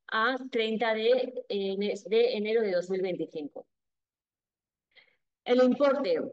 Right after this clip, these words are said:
eh, para los autónomos establece una ayuda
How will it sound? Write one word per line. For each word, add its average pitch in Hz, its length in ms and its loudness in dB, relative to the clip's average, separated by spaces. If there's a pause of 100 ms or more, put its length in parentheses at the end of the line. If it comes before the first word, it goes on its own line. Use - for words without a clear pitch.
(240)
eh, 220 200 -2
para 226 160 0
los 226 140 -4
autónomos 277 380 -2
establece 254 720 -4 (300)
una 262 220 -2
ayuda 208 600 -4